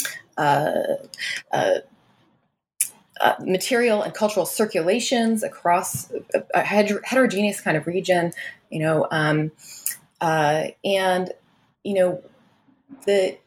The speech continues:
some of the interventions I hope to make by combining these different disciplines is to, uh,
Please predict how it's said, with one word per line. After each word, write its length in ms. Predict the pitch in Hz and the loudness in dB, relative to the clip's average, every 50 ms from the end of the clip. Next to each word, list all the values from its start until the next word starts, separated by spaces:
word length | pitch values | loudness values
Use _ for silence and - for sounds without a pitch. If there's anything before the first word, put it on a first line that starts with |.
| _ - | _ -8
some 220 | - - 269 294 | -2 0 0 2
of 60 | 302 | 2
the 80 | 269 254 | 0 0
interventions 520 | 254 233 226 208 208 214 214 - 196 180 | 0 0 0 0 0 0 0 -2 -4 -2
I 180 | - - 170 180 | -2 -2 -2 0
hope 200 | 170 202 185 185 | 2 2 2 2
to 120 | - - | 0 -2
make 240 | 175 165 160 165 160 | 0 0 0 0 0
by 140 | - 156 156 | 0 -2 -2
combining 640 | 151 - 175 160 143 190 226 311 349 311 247 190 175 | -2 -4 -6 -6 -4 -2 0 0 2 2 0 0 -2
these 300 | 170 165 170 170 - - - - - - - - - - | -4 -6 -8 -8 -10 -14 -16 -20 -20 -20 -20 -8 0 4
different 320 | 180 185 180 180 165 147 | 4 4 4 4 -2 0
disciplines 760 | - 180 175 180 185 185 - 175 165 160 160 160 160 160 - - _ - _ - - - - - - | 0 0 0 0 -4 -2 0 0 2 2 2 0 0 -2 -6 -14 _ -20 _ -20 -20 -20 -20 -14 -6
is 500 | - 185 180 175 185 180 - - - - _ _ _ _ - - - | -2 0 0 0 0 -2 -4 -8 -10 -12 _ _ _ _ -8 -6 -2
to, 420 | - 196 185 180 175 175 170 165 - - | 0 0 2 2 0 -2 -4 -6 -4 -2
uh, 320 | - 170 170 175 165 - | 0 2 2 0 0 -2